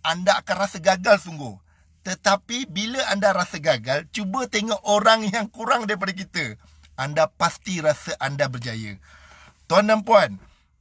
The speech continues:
pernah tak ada ketika dalam hati anda, anda fikir, "Aku kena quit, aku kena berhentilah buat benda-benda ni, kan? It's not meant for me."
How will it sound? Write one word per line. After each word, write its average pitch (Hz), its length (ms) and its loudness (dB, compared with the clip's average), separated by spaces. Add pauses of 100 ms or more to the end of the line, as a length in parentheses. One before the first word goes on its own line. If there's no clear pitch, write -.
pernah 202 400 0
tak 170 240 0 (400)
ada 165 320 -2
ketika - 480 -8
dalam 175 160 0
hati 185 320 -2
anda, 170 400 4
anda 156 160 -6
fikir, 175 480 -4 (560)
"Aku 139 160 -6
kena 165 240 -6
quit, 127 320 -8 (160)
aku 131 240 -4
kena 147 160 -4
berhentilah 135 480 -2
buat 123 240 -2
benda-benda 123 320 -4
ni, 117 160 -4 (160)
kan? 139 320 4 (240)
It's 147 160 -10
not 151 240 -4
meant 151 320 -2
for 135 160 -8
me." 107 320 -8